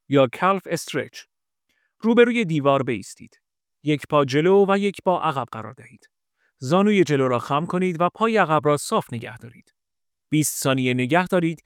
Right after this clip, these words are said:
سپس پاها را عوض کنید. پنج، تمرین صندلی یا مینی اسکوات.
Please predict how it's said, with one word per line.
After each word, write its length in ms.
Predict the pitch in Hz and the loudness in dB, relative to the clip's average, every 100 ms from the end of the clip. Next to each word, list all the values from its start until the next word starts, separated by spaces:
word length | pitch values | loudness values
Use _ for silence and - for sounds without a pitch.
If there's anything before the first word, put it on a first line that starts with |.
| _ | _
سپس 440 | - 262 226 208 - | -6 -2 2 2 2
پاها 220 | 160 135 | -2 2
را 160 | 131 123 | 2 2
عوض 400 | - 156 120 - | 0 -2 -2 -6
کنید. 360 | - _ _ _ _ _ _ _ _ _ _ - | -14 _ _ _ _ _ _ _ _ _ _ -2
پنج، 360 | 135 139 135 - _ _ | 0 0 -4 -14 _ _
تمرین 520 | 185 196 190 208 202 | 0 2 2 2 0
صندلی 600 | - 143 123 110 107 117 _ _ - | 0 -4 -4 -6 -10 -18 _ _ -4
یا 180 | 131 | -2
مینی 360 | 139 196 214 202 | 0 2 2 0
اسکوات. 580 | 127 - 120 - - | -4 -8 -12 -12 -18